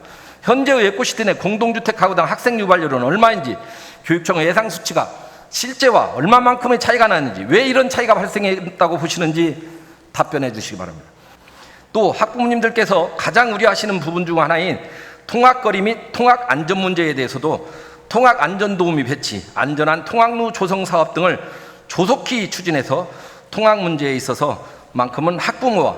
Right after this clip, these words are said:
학생 모두 충분히 안심하고 등하교할 수 있는 안전하고 편리한 통학 환경을 조성하는 것도 분산 및 유의분류한 필수 방안입니다.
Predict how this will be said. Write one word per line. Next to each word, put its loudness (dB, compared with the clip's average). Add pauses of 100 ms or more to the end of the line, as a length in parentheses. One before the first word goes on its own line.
(160)
학생 -2
모두 2 (400)
충분히 0 (200)
안심하고 2
등하교할 0
수 -8
있는 -2
안전하고 0 (440)
편리한 2
통학 0
환경을 0
조성하는 -2
것도 -2 (380)
분산 -2
및 -4
유의분류한 -2 (260)
필수 -8
방안입니다. -8